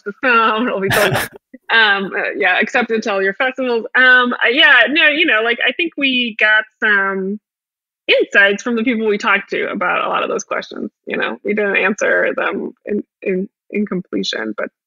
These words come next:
Speaker 1: uh, it's, it's an ongoing, so all those questions are kind of, like, ongoing ones of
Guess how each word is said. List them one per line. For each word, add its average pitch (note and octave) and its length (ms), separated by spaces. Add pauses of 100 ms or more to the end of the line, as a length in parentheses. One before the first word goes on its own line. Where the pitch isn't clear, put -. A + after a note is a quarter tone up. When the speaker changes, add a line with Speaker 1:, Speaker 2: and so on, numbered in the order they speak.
(360)
Speaker 1:
uh, G#3 60
it's, G#3 240
it's G#3+ 200
an G#3+ 60
ongoing, G#3 640 (220)
so G#3 80
all A#3 180
those B3 180
questions A#3+ 400
are G#3 60
kind G#3 220
of, G3 120
like, F3 200 (400)
ongoing G#3 640
ones F#3+ 340
of F#3+ 220